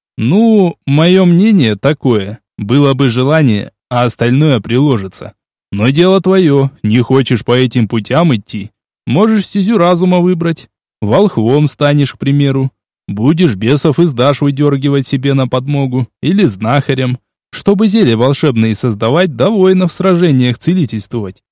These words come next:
"Волхвы? Ну, они же такие дядьки седобородые. Над старыми книгами все время корпят.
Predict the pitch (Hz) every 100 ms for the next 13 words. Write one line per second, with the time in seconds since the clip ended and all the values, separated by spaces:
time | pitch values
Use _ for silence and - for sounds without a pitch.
0 | _ _ _ _ 117 147 208 196 - 151
1 | 214 233 196 135 - _ _ 123 151 208
2 | 220 220 214 202 196 202 196 190 190 185
3 | 202 202 131 196 196 - 170 190 170 165
4 | 170 170 170 147 147 131 _ _ - 123
5 | 139 - 190 190 185 160 214 196 185 175
6 | 190 180 180 165 156 151 180 156 -